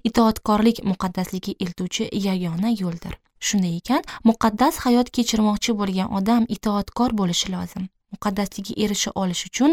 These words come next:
esa bu hayotda iymon bilan qadam bosish kerak. Iymon faqat najot topishimiz uchun emas, balki Xudoga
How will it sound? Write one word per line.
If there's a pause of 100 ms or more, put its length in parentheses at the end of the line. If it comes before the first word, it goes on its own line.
esa (240)
bu (100)
hayotda
iymon
bilan
qadam
bosish
kerak. (420)
Iymon (100)
faqat
najot
topishimiz
uchun
emas, (160)
balki
Xudoga